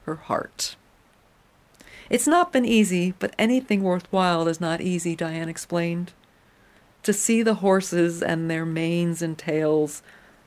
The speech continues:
running free, you just have to be here to experience it."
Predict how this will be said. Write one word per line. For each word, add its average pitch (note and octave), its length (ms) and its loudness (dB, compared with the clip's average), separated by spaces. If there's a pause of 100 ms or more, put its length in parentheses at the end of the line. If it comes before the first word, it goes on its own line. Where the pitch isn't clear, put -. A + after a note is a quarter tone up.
(140)
running E3 380 0
free, D3+ 600 -4 (840)
you F3+ 80 -2
just G#3+ 180 0
have F#3+ 160 -4
to D3+ 80 -6
be C#3+ 200 -4
here C#3 200 -4
to C3+ 120 -4
experience C3+ 720 -4
it." C3 220 0